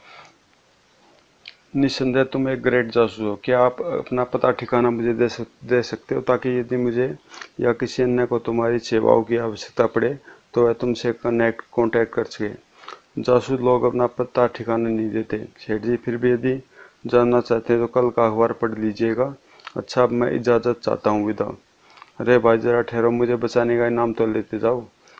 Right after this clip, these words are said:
उसी को जरूरत नहीं पड़-, सेठ जी, फिलहाल मैं फ्री service में लगा हूँ। मेरा नाम आप मेरी ओर से गरीबों में बांट देना। वाह, कितना निस्वार्थ और कितना धाकड़ जासूस है वह।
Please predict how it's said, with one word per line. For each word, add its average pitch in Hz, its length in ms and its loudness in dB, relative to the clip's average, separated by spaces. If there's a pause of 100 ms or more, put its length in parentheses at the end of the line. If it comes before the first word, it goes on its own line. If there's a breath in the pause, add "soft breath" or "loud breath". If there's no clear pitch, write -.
(160 soft breath)
उसी 123 280 -4
को 123 200 -2
जरूरत 120 240 -2
नहीं 117 140 -2
पड़-, 113 200 -8 (220)
सेठ 110 240 -4
जी, 120 200 -6
फिलहाल 113 320 0
मैं 117 160 0
फ्री 117 260 -6
service 110 440 -6
में 117 80 -2
लगा 110 180 0
हूँ। 101 200 -4 (520 loud breath)
मेरा 123 300 6
नाम 127 340 0
आप 123 180 2
मेरी 123 220 2
ओर 123 120 2
से 127 160 -4
गरीबों 117 420 0
में 113 220 0
बांट 110 180 2
देना। 107 360 -8 (720 soft breath)
वाह, 120 160 4
कितना 123 320 0
निस्वार्थ 120 600 0
और 113 100 -2
कितना 120 280 -2
धाकड़ 110 380 -2
जासूस 101 360 -8
है 101 60 -8
वह। 95 200 -12